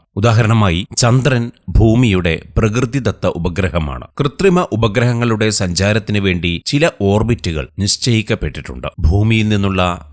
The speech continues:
ദൂരത്തെ അടിസ്ഥാനമാക്കി ഈ ഓർബിറ്റുകളെ വിവിധ ഗ്രൂപ്പുകളാക്കി തരംതിരിച്ചിട്ടുമുണ്ട്. വിവിധ ആവശ്യങ്ങൾക്കുള്ള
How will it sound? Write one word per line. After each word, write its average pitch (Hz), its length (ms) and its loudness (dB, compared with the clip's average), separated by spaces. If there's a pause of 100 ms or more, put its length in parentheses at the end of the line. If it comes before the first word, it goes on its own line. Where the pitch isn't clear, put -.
ദൂരത്തെ 92 560 -4
അടിസ്ഥാനമാക്കി 76 840 -6 (100)
ഈ 165 180 -6 (100)
ഓർബിറ്റുകളെ 90 680 -4 (100)
വിവിധ 107 380 0
ഗ്രൂപ്പുകളാക്കി 101 1080 -2
തരംതിരിച്ചിട്ടുമുണ്ട്. 82 920 -4 (120)
വിവിധ 95 360 0
ആവശ്യങ്ങൾക്കുള്ള 98 1000 0